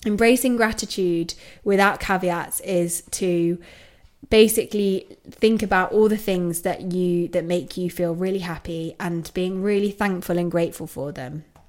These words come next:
So you can do this by creating a list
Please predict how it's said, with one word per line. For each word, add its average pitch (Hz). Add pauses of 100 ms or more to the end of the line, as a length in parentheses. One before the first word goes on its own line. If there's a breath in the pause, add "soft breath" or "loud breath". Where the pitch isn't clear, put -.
So -
you 220
can 220 (460 loud breath)
do 240
this 180
by 170
creating 196
a 175
list 170